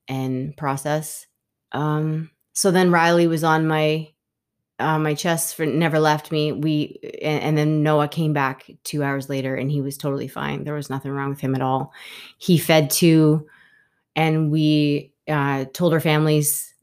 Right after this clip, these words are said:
um, you know, kind of by six A M, and then the midwives left, and then we went home that afternoon. So it was a Saturday afternoon. Um, and my mom came over, uh, my dad, my brothers, they were, they were already there. So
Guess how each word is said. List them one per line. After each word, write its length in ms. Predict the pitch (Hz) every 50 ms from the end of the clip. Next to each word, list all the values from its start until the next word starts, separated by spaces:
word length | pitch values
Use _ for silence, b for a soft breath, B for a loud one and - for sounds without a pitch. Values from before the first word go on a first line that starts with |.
| _ -
um, 320 | - 139 135 131 131 143
you 100 | 151 147
know, 100 | 143 147
kind 160 | 147 - 151 143
of 60 | 139
by 120 | 139 143
six 280 | 139 - 165 156 - -
A 160 | 147 143 143
M, 380 | 143 143 143 143 143 139 - _
and 240 | - 135 139 135 139
then 280 | 139 131 131 131 135 135
the 80 | 135
midwives 500 | 143 143 139 143 139 139 139 131 - -
left, 460 | 143 135 135 139 - - _ - - _ _ _ _ _
and 160 | - 151 160 156
then 160 | 160 165 165
we 160 | 170 165 160
went 260 | 165 151 170 165 135
home 400 | 143 151 160 165 165 165 160 160 - -
that 160 | 156 156 156
afternoon. 640 | 147 151 151 - 156 147 151 156 156 151 151 151 151 -
So 160 | - - 139
it 20 | 143
was 100 | 147 151
a 60 | 147
Saturday 380 | - - 143 147 147 143 147
afternoon. 540 | 143 143 143 - - 143 143 147 147 147 143 143 b b b b b b b b b b b b b _ _ _
Um, 500 | - 139 135 139 135 135 135 139 151 151 - _ _ _ _ _ _ _ _ _ _ _ _ - - -
and 80 | 139
my 80 | 139 139
mom 260 | 139 139 139 139 143
came 240 | 139 - 151 147 143
over, 600 | 143 143 135 139 139 135 135 135 139 139 - _ _ _ _ _ _ _ _ _ _ _ _ _ _
uh, 160 | - 135 139 139
my 160 | 139 135 135
dad, 320 | 131 135 127 127 127 127
my 100 | 135 131
brothers, 440 | 131 139 135 131 135 131 131 131 -
they 100 | - 135
were, 300 | 131 135 123 - - 113
they 160 | 127 151 151
were 100 | 135 139
already 160 | 135 127 135
there. 260 | 127 143 135 127 127 135
So 380 | - - 143 135 131 131 131